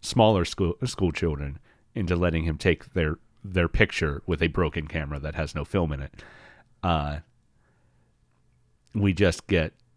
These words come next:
uh, Kiristrama's camera doing portraits of these kids.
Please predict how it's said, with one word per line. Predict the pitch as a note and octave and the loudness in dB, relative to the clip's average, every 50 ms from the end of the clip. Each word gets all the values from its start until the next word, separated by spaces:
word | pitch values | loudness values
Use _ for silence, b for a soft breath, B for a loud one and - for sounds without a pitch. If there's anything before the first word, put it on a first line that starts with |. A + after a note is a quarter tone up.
| _ _ _ _ _ _ _ _ _ _ _ _ _ - | _ _ _ _ _ _ _ _ _ _ _ _ _ -4
uh, | F#2 E2 D2+ D2 D#2 - - _ _ _ _ _ _ _ _ _ _ _ - | -4 -2 -2 -4 -6 -10 -14 _ _ _ _ _ _ _ _ _ _ _ -16
Kiristrama's | - - D#2+ - - - C3+ C3+ C3 G#2 E2 - | -10 -8 -8 -2 4 8 8 8 8 8 2 -2
camera | - - D#2+ D2 C#2+ C#2+ C#2 D#2+ E2+ - _ _ _ _ _ - - | -4 -6 -6 -6 -6 -8 -10 -10 -12 -16 _ _ _ _ _ -10 -2
doing | F2+ F2+ D#2 D2 C#2+ D#2 - _ - - | 0 0 0 0 -4 -6 -12 _ -2 2
portraits | - - G2 D#2+ - - E2 C#2+ - - - - - - | 4 4 4 4 2 -2 -8 -8 -8 -12 -14 -14 -12 -8
of | - F2 D2 | -6 -6 -4
these | D#2 D#2 C#2+ - | -4 -6 -6 -4
kids. | - - D2 C#2+ - - - - | -4 -4 -4 -4 -6 -14 -18 -18